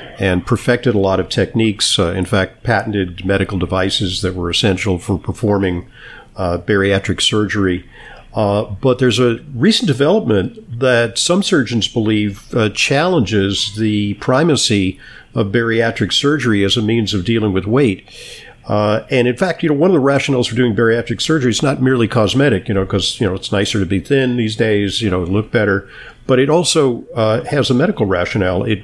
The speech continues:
reduces the risk of diabetes, hypertension, and cardiovascular death. Uh, and so, you know,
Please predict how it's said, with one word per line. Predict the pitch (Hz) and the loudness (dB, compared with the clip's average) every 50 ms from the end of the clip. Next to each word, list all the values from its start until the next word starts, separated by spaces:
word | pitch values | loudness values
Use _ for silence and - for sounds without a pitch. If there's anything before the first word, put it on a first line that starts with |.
| - - | -8 -12
reduces | - 110 107 113 107 127 131 123 - 123 107 - | -6 -4 -2 -2 0 0 0 -2 -2 -4 -4 -2
the | - 107 | -2 0
risk | 98 107 104 98 - - - - | 0 0 0 0 0 -2 0 0
of | 104 98 90 87 - - - - - - | 0 0 0 -2 -8 -14 -20 -20 -14 -8
diabetes, | - 107 95 90 90 92 117 156 147 127 127 117 107 98 - | -4 -4 -2 -2 -2 0 0 2 2 2 2 0 -2 -2 0
hypertension, | 113 95 - - - 120 - - 151 135 127 - - 135 120 113 110 107 101 | 0 -2 -2 -2 -4 -4 -2 0 0 0 -2 -2 -2 -2 -2 -2 0 -2 -2
and | 90 104 | -4 -4
cardiovascular | - - 110 101 101 101 92 98 101 98 98 - - - 98 92 87 82 | -2 -2 -2 0 0 0 0 2 2 2 0 0 0 -2 -2 -2 -2 0
death. | 95 131 139 127 110 - - - - - - - - - - - - - - - | 0 0 2 0 0 -2 -8 -18 -20 -20 -20 -20 -18 -18 -18 -18 -20 -14 -6 -2
Uh, | 107 101 98 107 | -2 0 0 0
and | 113 107 | 0 0
so, | 104 - - 123 117 113 110 - - - - | 0 2 2 2 2 0 -2 -8 -12 -6 0
you | 139 | 0
know, | 117 101 95 | 0 0 0